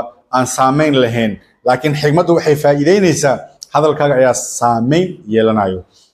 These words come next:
Qur'aanka waxaa noogu sheegay qof aan nebina ahayn. Allah subxaanahu wa tacaala suuradna uu ku magacaabay.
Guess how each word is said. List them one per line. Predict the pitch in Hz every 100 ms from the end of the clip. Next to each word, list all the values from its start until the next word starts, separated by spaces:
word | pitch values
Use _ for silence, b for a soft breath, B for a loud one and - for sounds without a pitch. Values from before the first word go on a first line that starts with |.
| b
Qur'aanka | - 135 143 - 175 165 - 143
waxaa | - 143 135
noogu | 131 135 170
sheegay | 190 - 139 123 120 113 - - _ _ _ _ _ _ _ _ _ _ _ _ 165
qof | 175 - - - _ _ -
aan | 135 131 127 165
nebina | 220 196 165 147
ahayn. | 127 143 123 101 - - _ _ _ _ _ -
Allah | 135 180 165
subxaanahu | - - 165 151
wa | 139
tacaala | 139 135 147 147
suuradna | 143 151 170 190 190
uu | 160 147
ku | 147 156
magacaabay. | 147 131 120 120 110 110